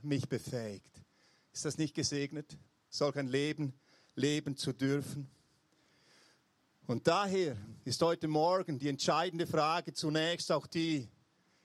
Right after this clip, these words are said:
kennst du diesen guten Hirten? Das ist eine ganz wichtige Frage, die ich an euch Teens richten will, aber auch an jeden Einzelnen, der hier ist oder online zuschaut. Kennst du diesen guten Hirten?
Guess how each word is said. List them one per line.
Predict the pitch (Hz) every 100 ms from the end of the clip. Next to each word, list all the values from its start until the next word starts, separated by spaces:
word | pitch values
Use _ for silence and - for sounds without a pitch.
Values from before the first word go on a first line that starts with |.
| _ -
kennst | 165 160 170 - -
du | 143 104 -
diesen | 147 143 143 143 135 -
guten | 135 139 131 - 127
Hirten? | 98 120 117 - 123 95 _ _ _ _ _ _ _ _ _ _
Das | - 131
ist | 139 139
eine | 127
ganz | 135 143
wichtige | 147 143 - 135
Frage, | - 135 143 147
die | 139
ich | 131 - - - _ _
an | 135
euch | 139 127
Teens | - 151 160 156
richten | 156 151 -
will, | 156 156
aber | 156 151
auch | 151 160
an |
jeden | 151 170 170 165
Einzelnen, | 151 165 180 170 151
der | -
hier | 175 180
ist | 180 -
oder | 156 160
online | 160 175 160 151
zuschaut. | 139 170 160 143 160 143 147 - - _ -
Kennst | 165 165 151
du | 156
diesen | 151 160 151
guten | 147 151 - 143
Hirten? | 127 131 - 123